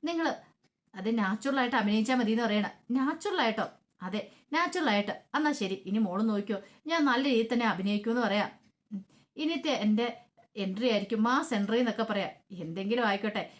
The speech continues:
പക്ഷെ ഇവരുടെ മുന്നിൽ നിങ്ങളുടെ കള്ളത്തരങ്ങളൊന്നും പുറത്തു വരില്ലെന്ന്" പറയണം. "അതൊക്കെ മോള് നോക്കിയോ, എനിക്ക് നന്നായിട്ട് അഭിനയിക്കാൻ അറിയാം." "അത് ഒരു കാര്യം ചെയ്യാം, നിങ്ങൾ കുളിച്ചിട്ട് വരാൻ" പറയണം. "കുളിക്കാനോ? ഞാൻ രാവിലെ പമ്പിൽ ഇറങ്ങി കുളിയെ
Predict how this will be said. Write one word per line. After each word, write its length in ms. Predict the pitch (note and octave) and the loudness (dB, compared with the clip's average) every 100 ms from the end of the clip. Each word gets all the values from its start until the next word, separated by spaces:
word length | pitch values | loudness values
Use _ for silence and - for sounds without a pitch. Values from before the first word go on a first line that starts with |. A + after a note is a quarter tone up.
| - | -6
പക്ഷെ 200 | D4 D4 | -4 0
ഇവരുടെ 300 | D4 D4+ F4 | 0 2 2
മുന്നിൽ 320 | D#4+ B3 C4 A#3 - | 2 4 4 0 -2
നിങ്ങളുടെ 260 | C4+ D#4 D4+ | -2 -2 0
കള്ളത്തരങ്ങളൊന്നും 680 | D4+ E4 F#4 F#4+ E4 A#3 A#3 | 0 0 0 0 2 2 2
പുറത്തു 260 | A#3 G#3 B3+ | 0 -2 0
വരില്ലെന്ന്" 320 | G#3 A3 A3 | 0 2 2
പറയണം. 280 | G3+ G3 - - | 2 -2 -4 -12
"അതൊക്കെ 300 | D#3 E3 E3+ | -12 -12 -4
മോള് 300 | A3+ F#3 G#3+ | -2 0 0
നോക്കിയോ, 280 | A#3 G#3 A3+ - - - | -2 -2 -4 -6 -14 -4
എനിക്ക് 240 | D#4+ D#4+ | -4 -2
നന്നായിട്ട് 540 | D4+ B3 C4 D4 A#3 A#3 | 0 2 2 2 2 0
അഭിനയിക്കാൻ 420 | F#3+ G3 G#3 B3 | 0 0 0 0
അറിയാം." 180 | G3+ F#3 - _ _ - F#3+ | -2 -4 -10 _ _ -16 -10
"അത് 220 | E3+ F#3+ - | -10 -10 -12
ഒരു 100 | G3 G#3 | -12 -4
കാര്യം 220 | F3+ G3 | -2 0
ചെയ്യാം, 180 | G#3+ G3 - _ - | 0 -2 -8 _ -6
നിങ്ങൾ 200 | E4+ E4 | -4 -2
കുളിച്ചിട്ട് 400 | - A3+ C4 C#4 | 0 0 0 0
വരാൻ" 240 | C#4+ A3+ | 2 2
പറയണം. 220 | A3+ G3 - _ - | 2 -2 -6 _ -6
"കുളിക്കാനോ? 440 | G3 F#3+ B3 C4+ - - - | -6 -2 0 0 -2 -8 -14
ഞാൻ 220 | E3 D#3 F#3 | -10 -4 2
രാവിലെ 280 | G#3 G#3+ | 2 2
പമ്പിൽ 340 | A#3+ G#3+ G#3 A#3+ | 2 2 2 2
ഇറങ്ങി 180 | A#3 A#3+ | 0 0
കുളിയെ 240 | A#3 A3 | 0 0